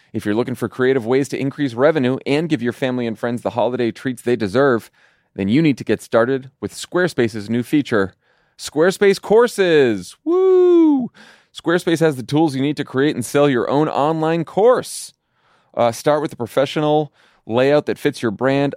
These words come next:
upload video lessons to teach techniques and skills, and tailor your course with the powerful built-in Fluid Engine editor. With Squarespace courses, you can create engaging content your audience will love, then simply add a paywall and set the price.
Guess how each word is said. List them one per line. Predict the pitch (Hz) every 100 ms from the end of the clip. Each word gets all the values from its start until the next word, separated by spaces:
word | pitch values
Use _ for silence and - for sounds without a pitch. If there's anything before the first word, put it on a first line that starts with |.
| -
upload | 175 131 117
video | 98 170 180
lessons | 135 127 131 120
to | 107
teach | - 147 135
techniques | - 127 131 147 -
and | 113 104
skills, | - - 180 156 -
and | 101
tailor | - 165 202 165
your | 117
course | - 123 117 - - _ _
with | 95 -
the |
powerful | - 147 139 156 165 156 - 101
built-in | 127 131 131 120 117
Fluid | - - 143 170 175 - 139
Engine | 147 135 147 147 -
editor. | 135 143 92 50 _ _ _ _
With | - 98
Squarespace | - - 143 151 - 147 -
courses, | 175 185 131 101 - _ _ _ -
you | 110
can | 113
create | 101 135 151 151
engaging | 104 139 143 135
content | - 147 151 156 127
your | 104
audience | 110 135 143 -
will | 107
love, | 113 135 113
then | 139
simply | 139 151 127 113
add | 131
a |
paywall | - 175 190 156 127
and | 117
set | 151
the | -
price. | - 175 165